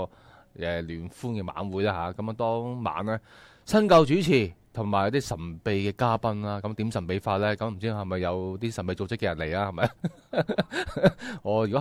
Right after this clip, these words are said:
係，又真係四千五蚊都抵啊！同你講，唔好話四百五啊，真係。咁啊，誒，有好多嘅豐富嘅獎品啦，同埋畀大家去抽啊，各樣嘢啦，咁啊，又玩又食，咁啊，大家，啊，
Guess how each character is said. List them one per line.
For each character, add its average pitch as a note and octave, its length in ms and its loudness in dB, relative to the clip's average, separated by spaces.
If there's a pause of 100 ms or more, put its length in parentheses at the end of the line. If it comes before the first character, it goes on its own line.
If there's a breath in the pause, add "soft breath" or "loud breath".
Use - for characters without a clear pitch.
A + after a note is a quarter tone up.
係， G2+ 60 4
又 G2 120 2
真 A#2 160 2
係 G#2+ 100 2
四 A2 220 2
千 C#3 220 0
五 A2+ 200 -2
蚊 B2+ 140 6
都 C3 100 2
抵 B2 100 2 (120)
啊！ B2+ 180 8
同 G2+ 80 -2
你 G#2 60 0
講， B2 340 6 (200 soft breath)
唔 G2+ 100 -8
好 A#2 60 4
話 B2 80 6
四 B2 80 0
百 A2 120 6
五 G#2+ 140 0
啊， A2 240 0
真 C3+ 160 2
係。 B2 140 -2 (720 loud breath)
咁 D3 140 4
啊， D3 300 10
誒， B2+ 580 8
有 C#3 360 2
好 A#2+ 140 -2
多 D#3+ 100 0
嘅 D3+ 60 -2
豐 D#3+ 180 0
富 C3 200 -2
嘅 A2 80 4
獎 A2 180 0
品 A2+ 140 0
啦， B2 420 0
同 G2 100 -4
埋 F#2 140 0 (220)
畀 - 20 0
大 F#2+ 160 0
家 G#2+ 340 -2
去 F2 240 -4
抽 A2 280 2
啊， F#2 260 -2
各 F2 280 -8
樣 F2 140 -6
嘢 E2+ 140 -6
啦， F#2+ 180 -2
咁 G2+ 160 -6
啊， F#2 140 -2
又 E2+ 100 -4
玩 E2 160 -4
又 F#2 160 -2
食， F2 200 -8 (100)
咁 G#2 180 -6
啊， F2+ 80 -2
大 E2+ 140 -4
家， G#2 480 0
啊， G#2 200 -2